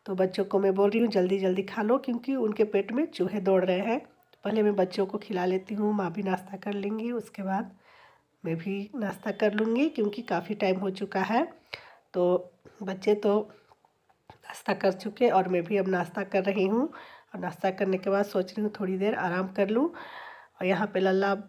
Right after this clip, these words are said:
थोड़ी बदमाशी कर रहा था, वो सभी का वीडियो बना रहा था, तो मैं सोई हुई थी, तो मुझे पता नहीं था। जब मेरी आँख खुली तो मैं देख रही हूँ कि वो वीडियो बना रहा है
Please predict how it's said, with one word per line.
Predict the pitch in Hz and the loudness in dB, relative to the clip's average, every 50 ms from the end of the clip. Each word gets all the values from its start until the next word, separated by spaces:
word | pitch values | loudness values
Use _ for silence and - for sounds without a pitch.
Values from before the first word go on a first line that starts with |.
| - _ _ | -18 _ _
थोड़ी | - 202 185 190 | -6 -4 -2 -2
बदमाशी | 196 196 190 190 190 180 185 - 220 | 0 -2 0 2 2 0 0 -2 -6
कर | 208 - 196 185 | -6 -4 -2 0
रहा | 202 196 202 190 190 | 0 0 0 -2 -2
था, | - 220 233 254 | -2 -2 0 2
वो | 226 196 190 | 2 0 0
सभी | - 190 170 175 202 | 0 -2 -2 -2 -2
का | 190 214 196 | 0 0 0
वीडियो | 185 190 185 180 196 196 190 | 0 0 0 0 0 2 2
बना | 196 185 175 180 | 2 2 2 2
रहा | 180 180 165 180 185 | 0 0 -2 -4 -4
था, | - 208 202 226 254 | -2 2 2 2 2
तो | - - 240 202 | 0 -2 -2 0
मैं | 196 202 | 0 -2
सोई | 202 - 220 202 226 | 0 2 2 2 2
हुई | - 226 196 202 202 | 2 2 0 0 -2
थी, | - 220 226 277 320 - - - - - - - _ - | -4 -4 -4 -4 -4 -6 -12 -20 -20 -20 -20 -20 _ -6
तो | 202 | -4
मुझे | 202 185 196 208 202 | -4 -2 0 -2 0
पता | - 185 185 - 190 | 0 -2 0 2 2
नहीं | 202 202 202 | 2 2 0
था। | 208 - 233 214 | 2 0 -2 2
जब | 208 202 190 202 | 2 2 2 2
मेरी | 196 190 190 190 196 | 2 2 2 2 2
आँख | 196 196 - | 2 0 -4
खुली | - - 226 196 214 214 | -4 -4 0 0 0 2
तो | - 208 | 0 0
मैं | 202 196 185 | 0 2 2
देख | 190 190 190 - | 0 -2 -2 0
रही | 214 208 | 0 0
हूँ | 202 196 | 0 0
कि | 202 - 208 | -2 -2 -2
वो | 190 | 0
वीडियो | 180 190 180 202 202 | 0 0 0 0 0
बना | 196 190 190 185 185 180 | 0 2 2 2 2 0
रहा | 185 170 190 185 | 0 -2 -2 -2
है | 190 220 277 | 0 0 0